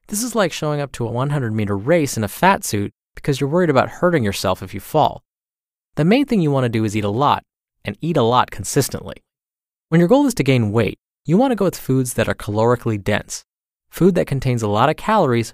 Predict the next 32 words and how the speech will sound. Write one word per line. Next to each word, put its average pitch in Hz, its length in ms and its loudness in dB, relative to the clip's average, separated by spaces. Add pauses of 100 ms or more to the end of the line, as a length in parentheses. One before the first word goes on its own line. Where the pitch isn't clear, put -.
relative 117 540 2
to 98 160 -4
its - 120 -8
size. - 440 -2 (500)
For 151 140 -2
example, 156 420 2 (320)
it 143 60 -4
would 175 140 0
take 185 160 4
more 139 240 2
than 110 100 0
five 165 420 2
pounds 160 300 -2
of 110 80 -4
broccoli 120 480 2
to 110 80 -6
equal 110 300 -6
the 101 80 -8
calories 110 420 -2
in 101 140 -4
one 151 240 2
Cinnabon 123 560 2
cinnamon 127 320 0
roll, 101 260 -4 (300)
which - 180 -6
weighs 117 200 2
less 139 260 0
than 107 160 -2
half 98 180 -2
a 95 60 -8
pound. - 440 -4 (560)
Luckily, 120 460 0